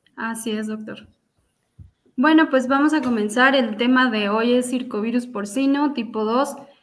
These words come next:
em, algunos agentes implicados, la relación con el complejo respiratorio. Y me gustaría comenzar abordando este tema, doctor, como ¿qué es el circovirus y qué es el complejo respiratorio del cerdo?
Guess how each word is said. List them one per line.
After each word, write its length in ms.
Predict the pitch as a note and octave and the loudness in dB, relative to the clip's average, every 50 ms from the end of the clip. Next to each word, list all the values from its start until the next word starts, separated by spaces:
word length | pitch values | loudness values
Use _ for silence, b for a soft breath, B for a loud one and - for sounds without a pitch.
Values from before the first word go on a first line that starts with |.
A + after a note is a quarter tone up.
| B B _ _ _ _ | B B _ _ _ _
em, 260 | G#3+ A3+ A3+ A#3 A3+ | -8 -4 -2 0 2
algunos 400 | G#3+ G#3+ A3+ B3 B3 B3+ B3 B3 | 2 2 2 2 2 2 2 2
agentes 460 | B3+ A#3+ B3 B3 B3 A#3+ B3 B3+ B3+ | -2 -2 -2 0 -2 0 -2 -2 -2
implicados, 800 | B3 A#3 G#3+ A#3 G3+ G3+ - - A#3+ B3 C4 C4 C4 C4+ C4 C4 | -2 -4 -2 -4 -6 -8 -6 -2 2 4 4 4 4 4 2 2
la 120 | A#3+ G#3+ | 0 -2
relación 560 | G#3 G#3+ G#3 G#3 G3+ G3+ G#3 G#3 - B3+ C4 B3+ | -2 -2 -2 -2 -2 -2 -2 -2 -2 -4 -2 -2
con 140 | C4 C4 | -2 -2
el 120 | C4 B3 - | -2 -2 -4
complejo 400 | - G#3+ G3+ G#3 G#3+ A3+ A3+ B3 | -4 -6 -6 -6 -6 -6 -6 -6
respiratorio. 800 | A#3 A3 A3 - - G#3+ G3+ G3 G3+ B3+ B3+ C4+ C#4 D4 D#4 D4+ B B B B B B B | -6 -6 -6 -6 -4 -4 -4 -4 -2 0 0 2 0 0 -2 -4 B B B B B B B
Y 60 | - B3+ | 0 2
me 140 | C4+ C#4 | 2 2
gustaría 420 | C#4 C#4 C4+ C#4 C#4+ C#4+ D4+ D#4 D#4 | 2 0 0 0 0 2 2 2 2
comenzar 420 | E4+ E4 E4+ E4 - - C#4+ C#4 | 2 2 4 4 2 0 -2 -2
abordando 560 | D4+ D4 C4 A#3+ A#3+ B3+ C4 C#4 C4+ D4 D4 | -2 -2 -2 0 0 0 0 0 2 2 2
este 260 | C#4+ C#4+ C#4 C#4+ D4+ C#4+ | 2 0 -2 -4 -6 -6
tema, 380 | D4 C4+ C#4 C#4 C#4 C#4 C#4 | -4 -2 -2 0 0 0 -2
doctor, 420 | C4+ C4 C4+ - C4 C4 C4 B3+ - | -2 -4 -4 -2 -2 -2 -2 -4 -4
como 480 | - A#3+ A#3+ A#3+ A#3+ B3 A#3+ A#3+ A#3+ | -2 0 2 2 2 2 0 -2 -4
¿qué 200 | - D4+ D4+ D#4 | -4 -4 -2 -2
es 100 | E4 D#4+ | -2 0
el 140 | E4+ E4+ D4+ | -2 -2 -2
circovirus 800 | - B3+ B3 A3 - G#3+ G#3+ A#3 C#4 D4 D#4 D#4 D#4+ D#4+ D#4+ - | -2 -4 -6 -6 -8 -8 -6 -4 -2 -2 0 0 0 -2 -4 -6
y 240 | - B3 A#3+ A3+ A#3 | -4 -4 -4 -4 -4
qué 200 | - B3 B3 B3+ | -4 -2 0 0
es 100 | B3+ B3+ | 0 -2
el 100 | B3+ B3 | -4 -6
complejo 420 | - A3 G#3 G3+ G#3 A3 A3 A#3 A3 | -6 -10 -10 -8 -8 -6 -6 -6 -6
respiratorio 640 | A3 G#3+ A3 - G3+ G3 F#3+ F#3+ G3 G3+ G#3+ G#3+ | -6 -8 -8 -8 -8 -8 -8 -8 -6 -6 -4 -4
del 200 | G#3 G3+ G3 F#3+ | -2 -4 -4 -6
cerdo? 360 | F#3+ - F#3+ F#3 F3+ - - | -6 -8 -8 -8 -10 -12 -16